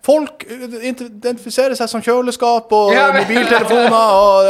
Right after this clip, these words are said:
Speaker 1: altså, det er ikke noe som er greit lenger. Så jeg må bare fact-sjekke. Jeg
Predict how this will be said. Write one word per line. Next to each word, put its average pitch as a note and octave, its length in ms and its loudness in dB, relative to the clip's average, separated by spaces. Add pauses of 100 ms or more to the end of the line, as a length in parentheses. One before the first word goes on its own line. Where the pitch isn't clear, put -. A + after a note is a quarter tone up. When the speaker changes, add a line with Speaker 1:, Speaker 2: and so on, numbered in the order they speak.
Speaker 1:
altså, A3 260 0
det F#3+ 380 -12
er C4 140 0
ikke C4 140 -10
noe C4+ 340 -2
som A2+ 220 -14
er A2 80 -12
greit A2 260 -14
lenger. F#2 220 -20 (520)
Så G#3+ 120 -4
jeg C4+ 160 0
må B3 80 0
bare G3+ 500 -2
fact-sjekke. - 520 -10 (220)
Jeg - 640 -20